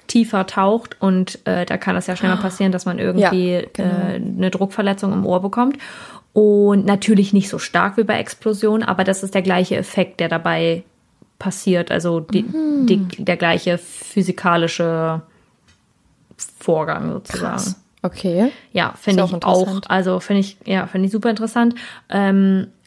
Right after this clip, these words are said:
Speaker 1: aber ich muss mal schauen, ob das jetzt was für mich ist oder ob ich doch eher die AirPods nehme,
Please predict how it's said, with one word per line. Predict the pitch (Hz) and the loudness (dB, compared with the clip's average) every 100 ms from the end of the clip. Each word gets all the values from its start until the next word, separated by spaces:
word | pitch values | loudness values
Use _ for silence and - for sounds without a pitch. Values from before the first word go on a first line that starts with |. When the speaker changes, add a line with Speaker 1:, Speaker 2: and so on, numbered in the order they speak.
| - | -6
Speaker 1:
aber | 185 185 185 196 196 202 202 | -2 -2 0 0 2 2 0
ich | 196 | 0
muss | 196 | 0
mal | 202 208 | 0 -4
schauen, | - 208 185 - | -2 -2 -2 -4
ob | - | -6
das | - 180 - - | -4 -4 -6 -8
jetzt | 185 180 | -6 -6
was | 190 190 | -6 -4
für | 190 | 0
mich | 185 185 | 0 2
ist | 226 226 | -2 0
oder | - 196 196 196 - | -2 -2 0 0 -2
ob | 185 | -4
ich | 202 | -4
doch | 208 202 | -4 -2
eher | - 185 | 0 0
die | 190 190 | 0 -2
AirPods | - 240 240 180 - | 2 0 0 -8 -6
nehme, | 170 165 165 180 | -4 -2 -2 -2